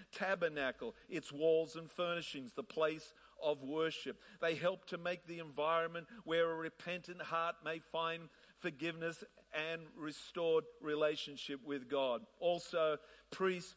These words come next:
perhaps this is the greatest act of service one can do for another. It is to prepare a house of God for those people. The greatest gift of service the church can give to the world, to provide an environment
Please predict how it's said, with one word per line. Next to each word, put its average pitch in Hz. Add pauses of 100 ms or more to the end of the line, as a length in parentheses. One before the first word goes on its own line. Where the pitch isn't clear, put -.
perhaps 170
this 175
is 147
the 147
greatest 160
act 165 (240)
of 147
service 175
one 165
can 156 (340)
do 175 (200)
for 156
another. 170 (240)
It 156
is 175
to 156
prepare 165 (160)
a 156
house 165
of 147
God 147
for 160
those 139
people. 143 (260)
The 151
greatest 175
gift 190
of 165
service 180
the 160
church 180
can 151
give 170
to 156
the 151
world, 165 (260)
to 175
provide 165 (140)
an 160
environment 175